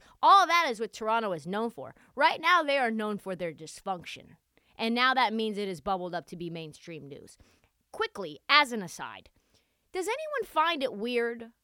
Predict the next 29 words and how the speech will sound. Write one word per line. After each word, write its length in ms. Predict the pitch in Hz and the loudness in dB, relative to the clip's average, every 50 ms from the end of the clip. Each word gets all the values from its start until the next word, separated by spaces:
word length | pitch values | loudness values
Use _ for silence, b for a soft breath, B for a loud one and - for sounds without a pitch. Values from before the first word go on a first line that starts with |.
| _ _ - | _ _ -4
that 180 | 196 226 220 - | -2 -2 -2 -2
C 300 | - - - 285 285 240 | -6 -6 -4 -4 -4 -2
J 180 | 269 269 262 | -2 -2 0
McCollum, 760 | 254 240 214 - - - 196 190 196 190 160 135 117 107 98 82 - _ _ _ _ _ _ _ _ _ _ _ _ _ | 0 -2 -4 -6 -4 0 0 2 2 0 -2 -4 -8 -10 -14 -18 -20 _ _ _ _ _ _ _ _ _ _ _ _ _
who's 200 | - 269 254 247 | -14 -12 -8 -4
not 180 | 370 415 - | -4 -4 -4
just 200 | - - 277 - | -6 -10 -12 -12
a 40 | 180 | -12
player, 460 | - - - 170 170 113 - - - - _ _ _ _ _ _ _ _ _ _ _ - | -12 -8 -8 -6 -6 -8 -8 -14 -20 -20 _ _ _ _ _ _ _ _ _ _ _ -14
he 120 | - 339 | -12 -10
is 160 | 370 330 247 | -10 -8 -8
the 140 | 196 208 180 - | -8 -10 -10 -12
president 720 | - - - 302 302 247 190 - - - _ - - - _ _ _ _ _ _ | -10 -6 -4 -2 -2 -2 -6 -10 -12 -16 _ -20 -20 -20 _ _ _ _ _ _
of 300 | - 226 226 220 196 185 | 2 2 2 2 0 -6
the 320 | 175 208 214 208 196 202 - _ _ _ _ _ _ _ _ _ _ _ _ - | -12 -12 -12 -12 -14 -16 -18 _ _ _ _ _ _ _ _ _ _ _ _ -4
N 180 | 302 277 254 - _ _ - 359 440 508 466 | -2 -2 -2 -4 _ _ 2 2 2 2 0
B 160 | 370 339 349 359 | -2 0 2 2
A 80 | 349 - | 2 0
Players 480 | - - 339 359 359 330 285 262 190 | 0 2 4 6 6 6 4 2 0
Union, 480 | 196 214 330 440 453 214 139 90 - - _ _ _ _ b b b b b b b b b b | 0 0 2 2 2 0 -4 -8 -12 -18 _ _ _ _ b b b b b b b b b b
is 220 | 320 339 269 214 | -4 -2 -2 -4
commenting 640 | - - - - - 214 262 359 440 494 453 - 508 508 523 523 523 523 - _ | -6 -10 -8 -4 -2 -2 0 0 -2 -4 0 0 0 0 0 -2 -8 -12 -8 _
on 60 | - 466 523 539 539 | 0 2 2 2 2
this 440 | 539 587 587 571 - - - - - _ _ _ _ - | 0 -2 -2 -2 -4 -8 -10 -12 -16 _ _ _ _ 0
on 140 | 262 302 - - | 0 0 0 -2
E 100 | 269 330 | -6 -6
S 160 | 415 466 - | -6 -6 -8
P 160 | - - 233 220 | -8 -2 0 0
N? 100 | 254 | 0